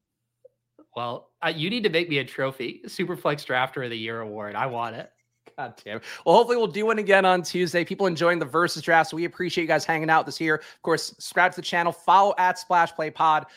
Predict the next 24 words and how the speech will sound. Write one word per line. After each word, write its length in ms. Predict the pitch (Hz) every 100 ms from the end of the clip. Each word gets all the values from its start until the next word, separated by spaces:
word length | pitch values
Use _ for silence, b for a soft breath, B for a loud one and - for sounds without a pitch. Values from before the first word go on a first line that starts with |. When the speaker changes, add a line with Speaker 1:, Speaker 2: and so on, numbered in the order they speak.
| B
Speaker 2:
Follow 220 | - 220 214
me 140 | 202
at 160 | 196 190
Chris 200 | 180 -
Spags. 340 | 175 175 -
Follow 260 | 185 185 190
Pete 200 | 214 190
at 140 | 170
Peter 220 | - 185
Overzet. 380 | 196 202 196 196
And 120 | 165
Pete, 200 | 208 202
give 120 | 185
the 80 | 175
plug 220 | - 175
one 100 | 160
more 120 | 156 151
time 200 | 160 147
for 100 | -
A 100 | 190
D 100 | 196
P 180 | 240
chasing, 400 | 240 196 185 185
which 180 | 147 -